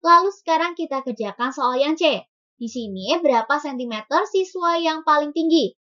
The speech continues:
Nah, di sini tadi kita tahu ya, penulisan pada tabelnya itu dimulai dari yang paling pendek hingga yang paling tinggi. Berarti yang paling tinggi itu letaknya adalah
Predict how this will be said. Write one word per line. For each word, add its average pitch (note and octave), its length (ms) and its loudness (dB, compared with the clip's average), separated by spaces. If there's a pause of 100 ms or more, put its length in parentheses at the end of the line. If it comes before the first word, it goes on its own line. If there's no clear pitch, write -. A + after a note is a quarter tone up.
(260)
Nah, G3+ 240 -8
di G#3 80 -10
sini D4+ 320 -4
tadi E4 240 0
kita D#4+ 240 -4
tahu E4 240 2
ya, A3 240 0
penulisan D4 560 -8
pada A#3+ 240 -6
tabelnya A3 480 -8
itu D#4 480 0
dimulai D4 540 -2
dari C#4 260 2
yang D4 160 -6
paling B3 240 0
pendek B3 400 -2
hingga B3 380 -2
yang C4+ 180 0
paling C4+ 240 0
tinggi. D#4+ 400 2 (320)
Berarti A3 460 -4
yang F4 180 2
paling C#4 240 -2
tinggi C4 400 -4
itu E4+ 80 -8
letaknya D4+ 960 -2
adalah C4+ 560 2